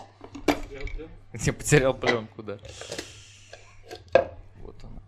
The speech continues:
Speaker 2: Не знаю, в курсе вы или нет, но я все-таки остановлюсь на этом поподробнее. То есть у нас есть, э, пленка. Представьте, что она не засвеченная и не проявленная. На ней, с одной стороны, подложка. Это просто пластиковый кусок, на котором все это держится. С другой стороны,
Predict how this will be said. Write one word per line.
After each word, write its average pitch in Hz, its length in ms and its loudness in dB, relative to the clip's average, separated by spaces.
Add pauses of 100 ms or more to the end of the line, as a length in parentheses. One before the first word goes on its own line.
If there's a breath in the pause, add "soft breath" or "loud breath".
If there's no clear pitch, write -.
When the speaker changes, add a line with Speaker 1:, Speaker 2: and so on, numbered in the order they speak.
(380)
Speaker 2:
Не 147 160 0
знаю, 165 140 2
в - 80 -8
курсе 156 420 -2
вы 123 120 2
или 131 300 0
нет, 131 340 -2
но 139 140 4
я 143 160 6
все-таки 147 380 -2
остановлюсь 127 500 -2
на 131 40 0
этом 123 360 -2
поподробнее. 113 720 6
То 143 100 -4
есть - 160 -4
у 143 40 -6
нас 170 280 0
есть, 160 400 -2
э, 131 360 2
пленка. 113 480 0 (120)
Представьте, 147 420 0
что - 160 -2
она 131 120 -2
не 120 120 -2
засвеченная 117 540 -4
и 117 40 -8
не 113 80 -10
проявленная. 98 580 -4 (100)
На 110 160 -2
ней, 131 120 -2
с 127 120 0
одной 123 260 -2
стороны, 107 460 -2 (720 loud breath)
подложка. 110 720 0
Это - 160 -4
просто 123 360 -2 (220)
пластиковый 120 640 0
кусок, 113 440 -8
на 101 80 -12
котором 101 440 -6
все - 180 -6
это 98 120 -10
держится. 127 460 -6
С 110 40 -6
другой 110 200 -2
стороны, 139 400 -4